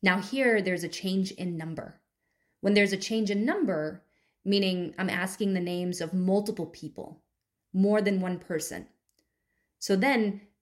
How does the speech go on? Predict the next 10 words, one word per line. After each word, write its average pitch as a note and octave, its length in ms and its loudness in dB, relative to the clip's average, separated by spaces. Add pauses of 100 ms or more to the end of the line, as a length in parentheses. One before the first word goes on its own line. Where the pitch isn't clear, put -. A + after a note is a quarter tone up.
(220)
ka F#3+ 560 -2 (140)
becomes E3+ 480 -6 (380)
ke. D#3+ 380 -4 (1040)
So G#3 200 2
"What G3 200 2
are A3 100 6
their F#3+ 220 2
names?" F#3 640 -4 (140)
could F#3+ 200 -4
be, F3 400 -6